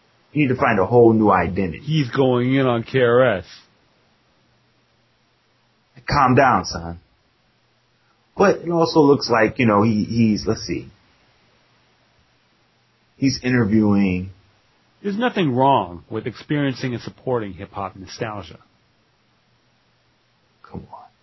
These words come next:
Speaker 1: But see, you know,
Speaker 2: Well, he,
Speaker 1: he's
Speaker 2: he ends this one with a question, too.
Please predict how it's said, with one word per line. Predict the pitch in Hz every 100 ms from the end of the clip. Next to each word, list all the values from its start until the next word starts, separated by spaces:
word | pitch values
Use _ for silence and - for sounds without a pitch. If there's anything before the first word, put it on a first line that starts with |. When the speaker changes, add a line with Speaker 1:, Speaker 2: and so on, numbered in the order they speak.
| _ _ _ _ _ _ _ _ _ _ _ _ _ _ _ _
Speaker 1:
But | - -
see, | 214 196 196 185 _
you | 165
know, | 175 165
Speaker 2:
Well, | 170
he, | 170
Speaker 1:
he's | 156 190
Speaker 2:
he |
ends | 180 180 139
this | 214 208
one | 196
with | 185 165
a |
question, | - 208 180 190 175
too. | - 226